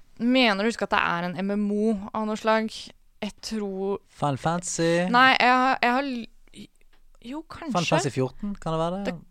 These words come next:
Speaker 1: kan ha vært det, eller så er det noe så enkelt som World of Warcraft.
Speaker 2: Ja.
Speaker 1: Um,
Speaker 2: For det er sånn, hvis det var et M M O, så er det ikke sånn jævla mange å velge mellom av de som
Speaker 1: Mm.
Speaker 2: er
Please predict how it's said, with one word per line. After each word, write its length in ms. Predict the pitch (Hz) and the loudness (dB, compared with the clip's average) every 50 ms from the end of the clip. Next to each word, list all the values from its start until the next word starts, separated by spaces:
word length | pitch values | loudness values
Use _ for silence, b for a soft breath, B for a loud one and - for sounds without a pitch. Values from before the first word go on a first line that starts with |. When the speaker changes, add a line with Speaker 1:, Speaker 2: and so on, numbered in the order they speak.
| - - - | -20 -18 -16
Speaker 1:
kan 400 | - - - 294 262 240 247 254 | -14 -2 0 2 2 2 2 2
ha 180 | 269 269 254 247 | 2 2 2 2
vært 60 | 240 | 2
det, 240 | - 240 254 269 - - | 2 4 4 4 4 2
eller 280 | - 233 226 220 226 226 | 2 0 2 2 2 2
så 80 | 240 262 262 220 190 185 185 | 4 4 6 6 6 4 2
er 40 | 190 | -2
det 260 | 202 202 208 208 190 | -4 -4 -6 -6 -6
noe 180 | 196 214 214 208 | -6 -6 -6 -6
så 120 | - 202 190 175 | -4 -4 -4 -4
enkelt 160 | - 175 165 | -6 -10 -10
som 140 | - 190 185 | -8 -8 -6
World 220 | 180 165 156 156 165 | -6 -6 -6 -6 -8
of 40 | |
Warcraft. 460 | 160 156 143 143 - - - - - - | -8 -8 -10 -10 -10 -10 -10 -10 -6 -4
Speaker 2:
Ja. 240 | 127 123 120 123 120 117 - 95 95 185 92 | -2 0 0 0 0 -2 -6 -10 -10 -10 -10
Speaker 1:
Um, 420 | 90 95 95 92 92 92 95 98 - - - - _ _ - | -10 -10 -12 -12 -12 -12 -14 -16 -18 -20 -20 -20 _ _ -14
Speaker 2:
For 140 | - - 156 | -6 0 2
det 140 | 143 135 120 | 2 2 2
er 40 | 143 | 0
sånn, 340 | 147 139 139 131 127 127 113 | -2 -2 -2 -4 -6 -6 -6
hvis 160 | 131 139 - | -8 -6 -2
det 120 | - 170 160 | 0 2 6
var 120 | 165 160 | 6 6
et 80 | 147 127 | 6 4
M 100 | 131 139 143 151 | 2 2 2 2
M 40 | |
O, 80 | 147 127 | 0 0
så 120 | 113 - | -2 -2
er 40 | 143 | -4
det 60 | 151 | -4
ikke 160 | 156 131 139 160 | -2 -2 -2 -2
sånn 60 | 160 151 | 0 2
jævla 280 | 156 147 147 165 160 | 4 4 4 4 4
mange 180 | 135 127 139 143 | 2 0 0 0
å 60 | 143 | 2
velge 240 | 135 - 139 143 151 | 2 4 4 2 2
mellom 340 | 156 147 131 123 120 120 110 - | 2 2 2 2 2 -2 -4 -2
av 280 | 123 123 123 120 123 | 0 2 2 0 0
de 140 | 127 139 135 | -2 -2 -2
som 180 | 120 - - 226 | -2 -2 -2 -2
Speaker 1:
Mm. 180 | 214 196 202 196 - - - - - - 62 60 - - - | -2 -2 -4 -8 -14 -20 -20 -20 -18 -16 -14 -12 -10 -8 -6
Speaker 2:
er 100 | 143 | -6